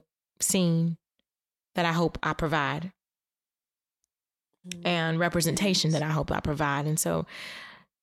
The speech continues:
Speaker 1: that makes me feel good.
Speaker 2: Mm. And you do, you do provide that. Do you think that we can build trust between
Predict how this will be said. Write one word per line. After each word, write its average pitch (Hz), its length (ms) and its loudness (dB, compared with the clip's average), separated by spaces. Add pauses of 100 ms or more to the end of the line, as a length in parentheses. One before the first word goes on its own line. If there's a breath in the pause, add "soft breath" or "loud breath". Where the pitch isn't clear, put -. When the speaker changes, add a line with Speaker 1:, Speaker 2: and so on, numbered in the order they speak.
(240)
Speaker 1:
that 190 80 4
makes 185 200 4
me 180 60 4
feel - 220 0
good. - 320 -4 (640)
Speaker 2:
Mm. 196 380 -14 (180)
And 180 180 -2
you 185 120 -4
do, 170 480 2
you 175 140 -4
do 170 200 0
provide 160 580 -4
that. 151 340 -6 (1300)
Do 233 120 -2
you 294 180 6
think 226 380 0
that 175 160 2
we 196 120 -4
can 180 260 -6
build 165 340 -2
trust - 640 -4
between 170 500 -6